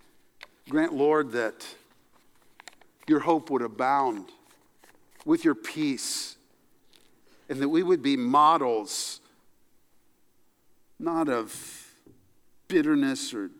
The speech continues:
disappointment or mad at life, but models of people of hope who have found in Jesus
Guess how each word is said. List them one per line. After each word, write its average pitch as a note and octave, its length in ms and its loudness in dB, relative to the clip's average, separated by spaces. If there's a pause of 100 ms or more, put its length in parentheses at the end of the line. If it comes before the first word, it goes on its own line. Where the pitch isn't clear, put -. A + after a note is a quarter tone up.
(240)
disappointment C#3 1080 -4
or - 160 -18 (320)
mad D3+ 380 2
at C#3 140 -6
life, C#3 640 0
but G#2 120 -18 (1300)
models C3 720 -2
of - 240 -14
people B2 680 -8
of G#2+ 160 -18
hope - 520 -20 (1080)
who B2+ 160 -6
have A#2+ 180 -10
found D#3 640 2
in C3+ 320 -2
Jesus B2+ 720 -2